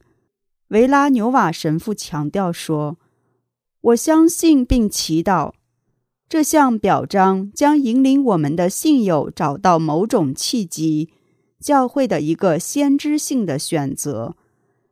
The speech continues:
基督徒的见证不能局限于仪式的遵守，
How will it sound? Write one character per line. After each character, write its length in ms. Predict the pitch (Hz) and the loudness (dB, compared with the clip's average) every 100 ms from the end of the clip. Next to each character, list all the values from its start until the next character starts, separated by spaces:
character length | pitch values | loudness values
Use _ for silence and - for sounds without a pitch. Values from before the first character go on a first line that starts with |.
| _ | _
基 180 | - 269 | -6 -4
督 180 | 254 269 | -2 -4
徒 220 | - 170 | -6 -6
的 160 | 180 175 | -2 -2
见 340 | - 226 196 | 0 0 0
证 320 | 175 175 151 | 2 2 0
不 140 | 175 277 | -2 0
能 240 | 185 208 | 2 0
局 240 | - 170 196 | -2 -6 -6
限 340 | - 285 202 | -2 -2 0
于 140 | 165 | -2
仪 300 | - 156 180 | -4 -6 -4
式 280 | 254 - 311 | -2 -2 -2
的 140 | 196 156 | -2 -4
遵 320 | 190 196 202 | -4 -2 -4
守， 400 | - 180 147 | -4 -4 -4